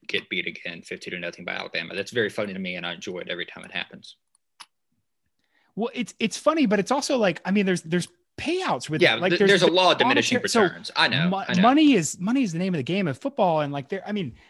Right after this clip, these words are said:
Speaker 2: honestly, dude, there's, like, gosh, I gotta get real nerdy about this, and I haven't looked into it, but, like, there's probably an antitrust case that's at least Cincinnati has.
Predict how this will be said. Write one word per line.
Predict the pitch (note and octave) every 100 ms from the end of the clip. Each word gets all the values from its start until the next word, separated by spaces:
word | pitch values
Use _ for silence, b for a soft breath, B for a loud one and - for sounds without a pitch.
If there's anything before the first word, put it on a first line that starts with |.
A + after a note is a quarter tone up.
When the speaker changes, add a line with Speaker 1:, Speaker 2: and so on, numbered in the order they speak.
| b -
Speaker 2:
honestly, | C#4+ F4 F#3+
dude, | C#3 D3+
there's, | C3+ A3+ -
like, | D#3+ C#3 - - _ _ _
gosh, | D3 A#2+ -
I | E3+
gotta | E3
get | C3+
real | C3+ C3
nerdy | B2 A#2+
about | A#2 A2+
this, | B2+ B2
and | C#3+
I |
haven't | C3+ A#2
looked | C3
into | F3 E3+ D3+
it, |
but, | B2
like, | C3 B2+ _ _ _ _
there's | F4+
probably | - - F#3+ B3+ B3+ C4
an | D3+
antitrust | C3 C#3+ E3+ G3+ - A3+ A3
case | - A3 A#3+
that's | - E3 E3 - -
at | E3+ D3+
least | E3+ C#4+ -
Cincinnati | G#3+ E3+ D3+ C3+ D#3+ A#2
has. | G2+ F2+ G#2 -